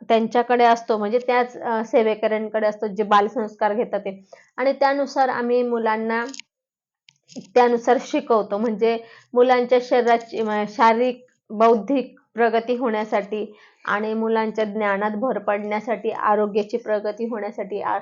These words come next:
सगळ्या ह्या गोष्टी ह्या ग्रंथात आहे. तर हा ग्रंथ आहे बालसंस्कार पाठ्यक्रम. हा ग्रंथ आहे बघा, मोठा ग्रंथ आहे,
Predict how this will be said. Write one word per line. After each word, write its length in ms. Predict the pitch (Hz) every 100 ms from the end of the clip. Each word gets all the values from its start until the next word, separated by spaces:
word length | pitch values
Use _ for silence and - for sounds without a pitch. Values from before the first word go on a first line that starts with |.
| 220
सगळ्या 320 | 214 202 277
ह्या 160 | 277 226
गोष्टी 520 | 208 208 - 233 233 _ _ -
ह्या 160 | 247
ग्रंथात 480 | 226 220 202 196 202
आहे. 200 | 202 214
तर 140 | 196 208
हा 200 | 208 214
ग्रंथ 400 | 208 214 226 214
आहे 340 | 220 214 220 247 - _ - - 220
बालसंस्कार 1000 | 196 233 247 285 285 247 226 220 233 220
पाठ्यक्रम. 760 | 220 208 202 226 214 202 190 185 208
हा 120 | 208
ग्रंथ 440 | 208 220 208 220
आहे 140 | 233 208
बघा, 280 | 202 202
मोठा 380 | 208 208 208 247
ग्रंथ 380 | 226 226 226 226
आहे, 260 | 214 226